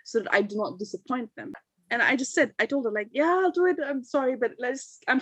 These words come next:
so busy with work. I can't do it." So after three weeks, I, about two weeks, three weeks, I think she came up and told me, "Listen, Nadia, I've been asking you to do something and you've refused. So if you don't go to the I T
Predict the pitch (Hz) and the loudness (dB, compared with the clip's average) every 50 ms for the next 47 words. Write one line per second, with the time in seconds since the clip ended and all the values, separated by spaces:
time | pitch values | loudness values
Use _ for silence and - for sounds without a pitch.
0 | - - 311 226 220 277 240 214 240 226 226 - - 233 233 226 - 214 214 - | 2 0 0 2 0 0 0 0 -4 -8 -8 -6 -4 -2 -2 -2 -2 -6 -2 -2
1 | 247 220 - 190 - 196 185 - _ _ _ _ _ - - - - - - - | -2 -2 -2 -4 -4 -4 -4 -6 _ _ _ _ _ -20 -20 -20 -20 -20 -20 -20
2 | - _ _ - - - 294 - - - - - - - 359 - - - 359 349 | -20 _ _ 2 4 6 6 6 6 6 6 6 6 6 6 6 6 6 6 6
3 | 330 277 247 262 262 - - - - 208 - - 208 220 208 208 - - 294 262 | 6 4 0 -4 -6 -8 -2 2 4 4 4 4 4 2 2 2 2 2 2 2
4 | 254 240 - - 247 254 247 226 233 240 180 208 214 233 226 220 - 214 - 269 | 0 -2 -6 -6 -4 -2 -2 -2 0 2 2 2 2 0 -2 -4 -6 -2 2 2
5 | 240 226 214 208 - 202 202 202 233 220 220 196 196 185 175 214 233 - 202 180 | 2 2 2 0 -2 -4 -4 -2 0 0 0 0 0 -2 -2 -4 -4 -4 -6 -8
6 | 175 165 - 170 175 - - _ _ _ _ 202 208 226 226 - - 269 285 - | -8 -6 -6 -8 -8 -8 -12 _ _ _ _ 2 2 4 4 6 4 4 4 0
7 | - 285 247 208 185 - - - - - 233 220 - 220 190 180 170 - 196 180 | -2 -2 -2 0 -2 -4 -6 -10 -10 -8 -8 -6 -4 -4 -4 -4 -4 -4 -4 -4
8 | 185 185 202 208 196 - - 202 - 135 - 233 175 - - - - - _ _ | -2 -2 0 -2 -2 -2 -6 -8 -8 -8 -6 -4 -4 -6 -6 -12 -18 -20 _ _
9 | - - - - - 277 226 - 240 240 - 254 247 214 254 339 370 320 285 220 | -20 -20 -16 -2 2 2 4 4 2 2 2 2 4 6 6 6 4 4 2 0
10 | 220 208 - 170 170 - | 0 2 2 0 0 -2